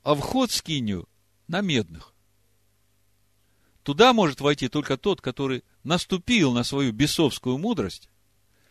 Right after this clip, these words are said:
и дал место в себе мудрость, исходящую свыше. И для этого есть и жертвенник медный, и умывальник,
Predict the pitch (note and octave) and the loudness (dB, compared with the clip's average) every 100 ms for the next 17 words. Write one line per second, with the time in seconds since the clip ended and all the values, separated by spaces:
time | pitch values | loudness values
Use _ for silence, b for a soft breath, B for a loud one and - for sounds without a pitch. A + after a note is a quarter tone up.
0 | _ _ _ C#3 D3 C#3+ E3 B3 - C3+ | _ _ _ 0 4 4 4 0 0 -4
1 | - A2+ F2+ - _ _ _ _ _ _ | -4 -8 -10 -12 _ _ _ _ _ _
2 | - D3 F#3 A#2+ - - A2+ A2+ A#2+ - | -10 -4 -2 -4 -6 -12 -8 -6 -8 -8
3 | A2+ - G#2 - - _ _ _ _ _ | -12 -10 -10 -12 -18 _ _ _ _ _
4 | _ _ _ _ _ _ _ _ _ _ | _ _ _ _ _ _ _ _ _ _
5 | _ _ _ _ _ - D#3 D#3+ F#3+ E3+ | _ _ _ _ _ -4 2 6 6 6
6 | C#3 C3+ A#2 - A2+ A#2+ A3 G#3+ A3 A#3 | 4 4 2 0 0 6 6 6 0 0
7 | - - _ _ _ - D#3 G#3 F3+ F#3 | -4 -12 _ _ _ -2 2 4 4 -2
8 | G3+ - _ _ _ _ _ _ _ _ | -4 -10 _ _ _ _ _ _ _ _
9 | _ _ _ _ _ _ _ B2 A2+ A2+ | _ _ _ _ _ _ _ -8 -4 -4
10 | G#2 _ _ _ A2 A2 A#2 F#3 G3+ F3 | -6 _ _ _ -4 -2 2 4 2 -2
11 | - | -8